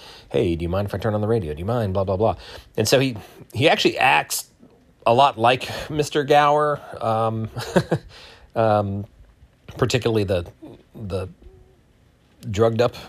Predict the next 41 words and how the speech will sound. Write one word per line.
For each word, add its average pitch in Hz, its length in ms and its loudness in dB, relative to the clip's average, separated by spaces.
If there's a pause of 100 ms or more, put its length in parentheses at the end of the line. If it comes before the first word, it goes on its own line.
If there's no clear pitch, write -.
(100)
version 117 380 0
of 117 160 -4
Mister 117 200 -6
Gower, 120 500 2 (500)
um, 95 500 0 (640)
but 110 460 2 (120)
much 143 300 2
nicer, 95 480 -2
you 117 80 -10
know, 101 80 -6
much 110 220 -2
more 98 100 2
polite. 82 460 -2 (320)
He 131 240 -2
really 220 260 6
doesn't 131 180 0
have 123 120 4
a 104 60 0
big 98 180 0
s-, - 160 -6
big 107 360 0
s-, - 240 -6
uh, 95 380 -2 (480)
big 117 180 0
part 120 240 4
in 104 60 -2
the 95 80 -2
movie, 92 300 0
but 87 160 -2
I 98 100 -2
just 98 180 -6
was 92 120 -8
like, 113 80 -4
"Wait 95 100 0
a - 60 -4
minute, 71 160 -6
that, 110 160 0
okay, 110 160 4
that's 127 160 -2
Mister 165 180 -2
Gower." - 420 0